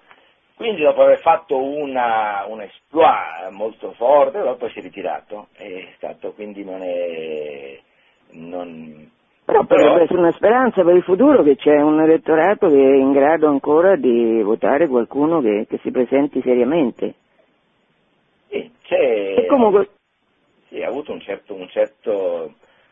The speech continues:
Speaker 1: successo, però come dico, anche lì, cioè, l'elettorato è molto diviso, l'elettorato è molto diviso, c'è questo attacco dell'ideologia secolarista è molto profondo, molto profondo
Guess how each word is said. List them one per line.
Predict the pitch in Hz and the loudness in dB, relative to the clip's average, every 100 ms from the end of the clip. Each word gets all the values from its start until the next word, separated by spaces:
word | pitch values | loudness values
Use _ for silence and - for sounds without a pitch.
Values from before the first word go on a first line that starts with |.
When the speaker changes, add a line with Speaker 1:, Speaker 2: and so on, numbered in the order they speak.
| _ | _
Speaker 1:
successo, | - 120 117 185 147 - - | -18 -16 -4 0 0 -2 -16
però | - 135 135 | -4 -4 -4
come | 120 | -6
dico, | 135 160 113 104 _ | -6 -6 -4 -6 _
anche | 117 127 127 | -10 -10 -6
lì, | 175 180 131 - _ - _ | -6 -4 -6 -12 _ -20 _
cioè, | 135 | -8
l'elettorato | 110 143 151 143 156 180 - 151 127 - _ _ - | -4 -4 -2 2 4 2 0 0 0 -2 _ _ -6
è | 139 | -4
molto | 160 196 160 | -2 -2 -4
diviso, | 135 147 202 185 117 113 90 | -8 -8 -8 -8 -2 0 0
l'elettorato | - 123 127 151 160 131 | -6 -10 -4 -2 -2 -4
è | |
molto | 143 151 | -4 -6
diviso, | 131 127 151 156 120 107 | -8 -12 -10 -10 -8 -10
c'è | - 113 | -10 -12
questo | - 160 151 _ - 139 120 _ _ _ | -4 -4 -6 _ -4 -2 -2 _ _ _
attacco | - 117 _ 165 156 151 - 117 | -10 -10 _ 0 0 -4 -10 -6
dell'ideologia | 110 110 113 127 135 | -4 -6 -8 -6 -6
secolarista | 135 123 120 143 - 107 | -6 -2 -2 -2 -8 -10
è | |
molto | 117 151 131 | -6 -6 -8
profondo, | - 80 - 71 65 _ _ _ _ | -16 -18 -20 -20 -20 _ _ _ _
molto | 117 143 143 | -6 -4 -6
profondo | 107 - - 120 117 110 107 | -16 -20 -10 -8 -6 -6 -6